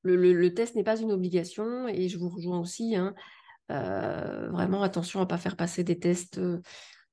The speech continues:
dont, dont les, dont les bases théoriques sont parfois assez, euh, approximatives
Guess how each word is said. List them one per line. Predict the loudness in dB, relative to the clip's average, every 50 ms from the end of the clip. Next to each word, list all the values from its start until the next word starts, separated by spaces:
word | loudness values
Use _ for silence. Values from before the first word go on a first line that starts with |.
| _ -2
dont, | 0 0 0
dont | 0 0 0 0
les, | 0 0 0 0 -2 -2
dont | 0 0 2
les | 2 2 2 2 2
bases | 4 4 2 2 2 2
théoriques | 4 6 6 6 4 2 0 -2 -4
sont | -6 -6 -4 -4
parfois | -4 -6 -8 -8 -6 -2 -2 0
assez, | 0 -2 -4 -4 -2 0 2 2
euh, | 2 0
approximatives | -2 -2 -2 -2 -2 -2 0 0 0 0 0 0 0 0 0